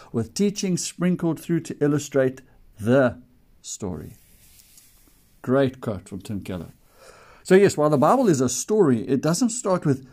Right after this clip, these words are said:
"once upon a time." All right? How does it start? You know how it starts. Genesis chapter one, verse one. Not once in a time, once upon a time, it says, "In the beginning."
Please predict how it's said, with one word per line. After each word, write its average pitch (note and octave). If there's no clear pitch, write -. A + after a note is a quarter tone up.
"once C#3
upon C3
a A2+
time." B2+
All G#2+
right? B2+
How D3
does D3
it C3
start? -
You C#3
know D3+
how B2
it A#2
starts. D#3+
Genesis C#3
chapter C3
one, G#2+
verse A#2+
one. G2+
Not E3+
once C3
in A2+
a A2+
time, A2
once C3+
upon B2
a G2+
time, B2
it B2+
says, G3
"In C#3
the G2+
beginning." -